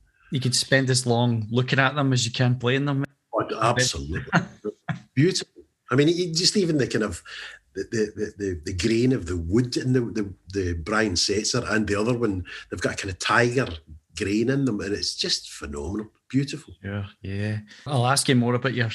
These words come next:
Speaker 1: your gear in a wee while, but I was just gonna s-, maybe mention, uh, the Souvenir de Toi song on the album as well. So that's got some really, I'll use the word mysterious chords, I think, isn't it? It's quite an interesting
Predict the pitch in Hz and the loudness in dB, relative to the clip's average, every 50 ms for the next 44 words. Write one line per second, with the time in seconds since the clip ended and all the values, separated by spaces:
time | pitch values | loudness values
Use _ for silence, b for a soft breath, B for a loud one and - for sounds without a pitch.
0 | - - 120 104 - 120 120 123 123 123 120 123 120 117 117 120 131 143 127 151 | 0 0 0 0 2 2 2 4 4 4 2 2 2 2 2 2 2 0 0 -2
1 | 131 131 127 147 156 - - 151 135 120 110 - - _ _ _ - - - 170 | -2 0 0 0 -2 0 2 2 2 2 2 0 -6 _ _ _ -20 -16 -16 -14
2 | 160 185 165 139 131 131 127 127 127 135 131 117 123 127 127 127 - - 135 123 | -6 0 4 4 4 4 4 2 2 2 4 4 4 2 2 2 2 2 4 4
3 | 123 117 113 113 110 104 104 B B B B B - - - - 147 135 143 139 | 4 4 4 2 0 -2 -4 B B B B B -10 -6 -2 -2 0 0 2 2
4 | 139 131 123 120 110 - - - 120 123 139 147 151 143 - - - - - - | 2 2 2 0 -2 0 0 2 4 4 4 4 2 -2 -6 -8 -6 -2 0 2
5 | 151 156 160 156 143 147 147 143 135 135 143 143 151 139 131 117 104 - 117 120 | 2 2 2 2 2 2 2 4 4 4 4 2 2 2 2 2 2 2 2 4
6 | 135 151 160 160 - - 151 156 - - 143 131 - - 131 127 127 123 131 123 | 4 2 2 0 -2 -2 0 0 0 2 2 4 4 4 4 4 4 4 4 4
7 | 123 120 120 113 110 B B B B B B B B B B B B B B B | 2 2 2 0 -2 B B B B B B B B B B B B B B B
8 | B _ _ _ _ _ _ _ _ - - 98 95 123 120 120 127 131 127 123 | B _ _ _ _ _ _ _ _ -6 -4 -4 -2 0 2 2 2 4 4 2
9 | 104 110 113 117 - 127 120 117 - - - 135 143 160 160 170 180 165 - - | 2 2 2 2 2 2 4 4 4 2 2 4 2 4 4 2 2 2 2 0
10 | - - 143 139 147 151 151 - - 160 131 - 156 151 147 135 151 165 165 185 | 0 2 2 2 2 2 0 0 0 0 0 0 0 2 2 2 2 2 2 2
11 | 165 143 131 - - 160 160 143 127 127 135 131 - 156 156 156 - - 170 156 | 2 2 0 0 2 2 2 4 2 2 2 2 2 2 2 2 0 2 2 2
12 | 139 127 127 | 2 2 0